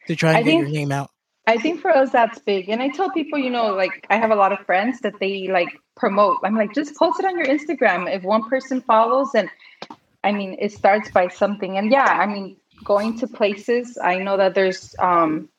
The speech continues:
Speaker 2: you know, we get a lot of recommendations, or sometimes people post, "Oh, I bought this bottle here." And then we're like,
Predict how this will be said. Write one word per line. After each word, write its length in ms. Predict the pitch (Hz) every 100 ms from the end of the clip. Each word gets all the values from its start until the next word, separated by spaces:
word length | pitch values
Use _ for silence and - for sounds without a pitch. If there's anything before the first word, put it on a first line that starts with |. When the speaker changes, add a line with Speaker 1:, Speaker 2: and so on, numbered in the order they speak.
| _ _ _ _ _ -
Speaker 2:
you 100 | 202
know, 80 | 185
we 120 | 196
get 140 | 208
a 80 | 196
lot 160 | 185 185
of 80 | 196
recommendations, 1000 | - 190 175 165 156 190 - 254 277
or 80 | 240
sometimes 460 | 214 180 - 196 190
people 280 | 202 202 190
post, 360 | - 202 214
"Oh, 100 | - 269
I 100 | 247
bought 260 | 226 220
this 180 | 226 214
bottle 340 | 208 202 208
here." 340 | 208 - 233 214
And 160 | 190
then 140 | 180 185
we're 140 | 180
like, 260 | 175 160